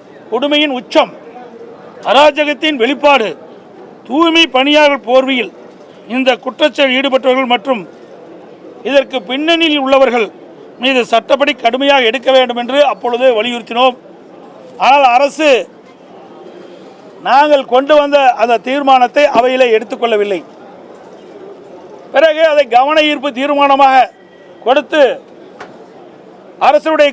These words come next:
கவனத்திற்கு கொண்டு வந்து இப்படி பட்டம் பகலில் ஒரு வீட்டில் அத்துமீறி உழை-, நுழைந்து இப்படி கொடுமையான செயலை செய்துகின்றவர்கள் அரசுடைய கவனத்திற்கு கொண்டு வந்து அவர்கள் சட்ட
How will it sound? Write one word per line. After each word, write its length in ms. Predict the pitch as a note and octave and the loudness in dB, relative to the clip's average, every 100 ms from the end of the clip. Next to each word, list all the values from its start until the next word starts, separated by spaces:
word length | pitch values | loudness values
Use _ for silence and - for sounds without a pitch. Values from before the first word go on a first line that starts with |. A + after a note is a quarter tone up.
| A#3 | 2
கவனத்திற்கு 500 | C4 D4 C4 C#4 C4+ | 0 0 -4 -6 -4
கொண்டு 160 | C#4 C#4+ | 0 0
வந்து 200 | C4+ C4+ A#3+ G3+ - - - - - - - - | 2 2 0 -2 -8 -20 -20 -20 -20 -20 -20 -12
இப்படி 180 | B3 D4 - | -4 -4 0
பட்டம் 420 | A#3 A#3 E4 D#4 D4 | 0 0 -2 0 0
பகலில் 360 | C#4 D4+ D4+ B3+ - - G#3 | 0 0 -4 -8 -18 -6 -2
ஒரு 100 | A#3 A#3 | -2 -4
வீட்டில் 400 | D4+ - D#4 D4 A#3 | -6 -4 -2 0 0
அத்துமீறி 580 | A#3+ - C#4+ C#4+ D#4+ D4 A#3 | -2 -6 -6 -2 -2 -2 -2
உழை-, 380 | C4+ D#4 C4 A#3+ A3+ | -2 -2 -4 -4 -2
நுழைந்து 400 | D4 D4+ D#4 C4+ F#3 - - - - - - - C#4 | -2 0 0 0 0 -12 -20 -20 -20 -20 -20 -12 -8
இப்படி 200 | C#4 C4+ - | -4 -6 -2
கொடுமையான 480 | C4 D4+ D#4 D#4+ E4 C#4+ | -2 0 2 2 2 2
செயலை 240 | B3+ C#4 C4+ G#3+ | 0 0 -2 -2
செய்துகின்றவர்கள் 680 | C4 C#4 C4+ C4 B3 A#3+ - - - - - - | -6 -4 -2 0 0 -2 -8 -14 -20 -20 -20 -6
அரசுடைய 400 | A#3 C4+ C#4 C4 G#3 | -4 -2 -2 -2 2
கவனத்திற்கு 440 | A3+ C4+ A3+ B3+ A#3 | 0 0 -6 -8 -6
கொண்டு 160 | B3 B3 | -4 -2
வந்து 200 | A#3 A#3+ G3+ - - - - - - | 0 0 0 -4 -20 -20 -20 -6 0
அவர்கள் 380 | B3+ B3+ A#3 - | 2 0 -4 -2
சட்ட 220 | A#3 | -2